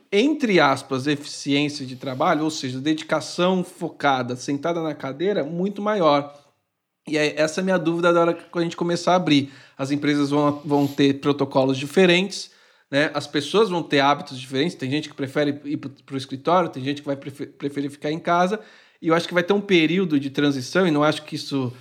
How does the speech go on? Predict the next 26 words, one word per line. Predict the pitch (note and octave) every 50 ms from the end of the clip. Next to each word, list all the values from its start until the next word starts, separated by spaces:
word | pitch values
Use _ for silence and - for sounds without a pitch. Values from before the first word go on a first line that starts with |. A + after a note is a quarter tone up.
| - - _ _ _ - -
ele | C3 B2+ B2 B2+
não | B2+ C3 B2+ B2+
vai | B2 A#2+ - - D#3 D#3
acontecer, | C#3 - - C3 B2+ C3 B2+ - - - F3+
essa, | D#3+ B2+ - - C#3 C3 B2+ A#2+ - C3 B2 - D3 C#3+ -
esse | - B2+ - -
assentamento, | C3+ C3+ - - C#3 C3 - C#3 C3+ C#3 D3 D#3 D3+ D#3+
de | F3+ F3+
que | F#3 - - A3 G#3+ G#3+ G3+ G3+ - - _ _ _
a | -
coisa | - - F3+ F3+ F3 F3+
vai | G3 F3+
reconfigurar | F3+ F#3+ F#3+ G#3 F#3 F#3+ - G3+ F#3+ G3+ G3 F3+ D#3+ D#3 E3 F#3 G#3+ G#3+ - - -
até | E3+ F3 E3+ - E3+ F3
que | E3+
a | G3 F3
gente | F#3 G3 F#3+ G3
reaprenda | G3 G3 A3 C#4 C#4 - G#3 G#3 G#3+ B3+ C4 A3+
a |
trabalhar | F#3+ - D#3+ D3 D3+ D3 C#3+ D3 D#3+
de | F3
uma | F#3 G3 G3
forma | G3 - F3+ F3 F#3 F#3+
minimamente | F#3 G3 G#3+ A3+ A3 G#3 G#3 A3 A3 B3
mais | A#3+ A#3 A#3
saudável. | - C#4 - D#4+ B3 G3 F#3+ F3+ D#3 B2+